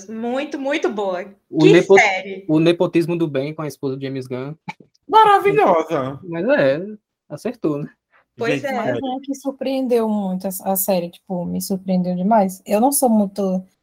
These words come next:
Speaker 4: da, de coisa da D C, né? Que não faz muito o meu estilo mesmo, não é nem que eu acho ruim,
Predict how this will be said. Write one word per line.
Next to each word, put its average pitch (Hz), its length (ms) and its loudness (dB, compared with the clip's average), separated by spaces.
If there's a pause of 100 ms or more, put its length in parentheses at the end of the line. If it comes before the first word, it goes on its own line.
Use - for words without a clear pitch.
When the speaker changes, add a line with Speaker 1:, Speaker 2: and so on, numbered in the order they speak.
Speaker 4:
da, 170 880 -2
de 175 260 -12 (300)
coisa 185 200 4
da 190 100 8
D 190 180 2
C, 185 420 -2 (200)
né? 180 340 -4
Que 214 80 -2
não 208 180 0
faz 240 200 -2
muito 233 280 0
o 254 120 0
meu 254 160 -2
estilo 214 360 -2
mesmo, 180 260 0
não 185 80 2
é - 20 2
nem 190 180 2
que - 160 -8
eu 269 80 2
acho 247 300 -2
ruim, 208 400 2